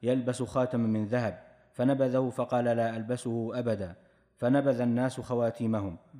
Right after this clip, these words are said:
قال: "وحدثني يحيى بن بكير قال: حدثنا الليث عن يونس عن، عن ابن شهاب قال: حدثني أنس بن مالك رضي الله عنه أنه رأى في يد رسول الله صلى الله عليه وسلم خاتما من ورق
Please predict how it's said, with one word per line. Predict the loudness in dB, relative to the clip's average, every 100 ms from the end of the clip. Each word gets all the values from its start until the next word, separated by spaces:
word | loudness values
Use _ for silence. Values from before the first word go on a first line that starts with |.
| -8
قال: | 0 2
"وحدثني | 4 2 0 0 4 4 4
يحيى | 2 0
بن | 0
بكير | -2 -2 0 0 0
قال: | -2 -2
حدثنا | -2 -2 -2 0 0
الليث | 0 0 -2 -2 -8 _ _ _ _
عن | 2 4
يونس | 6 6 6 4 2
عن، | 2 2 2
عن | 2
ابن | 2 4 2
شهاب | 2 0 0 0 0
قال: | 2 2
حدثني | 0 -2 -2 -2 -2 -2 -2 -2
أنس | -2 -2
بن | -6 -2
مالك | 0 0 -2 -6 -12 _ _ _ _ _ -4
رضي | -2 0 0
الله | 2 2 2
عنه | 0 0 -4 -8 0
أنه | 2 4 4
رأى | 2 2 -2
في | -2 -2
يد | 0 -2
رسول | -2 -2 -2 -2
الله | 0 -2
صلى | -2 -2 -4
الله | -2 0 2 0
عليه | 0 -2
وسلم | -4 -2 0 2 2 0 -8 -20 -20 _ -8
خاتما | -2 0 4 4
من | 4 2
ورق | 2 0 0 -6